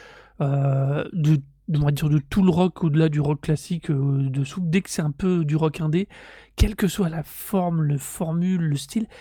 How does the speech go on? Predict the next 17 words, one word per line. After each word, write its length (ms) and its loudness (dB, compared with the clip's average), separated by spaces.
les, 420 4
les 120 4
mecs 400 0
changent 380 -2
de 80 0
formation, 680 -6
ça 220 -2
se 200 -6
mixe. 340 -2
C'est 200 -8
vraiment 380 0
assez 220 -2
étonnant. 420 -2
Euh, 600 0
moi, 100 4
ça 120 -2
me, 120 -2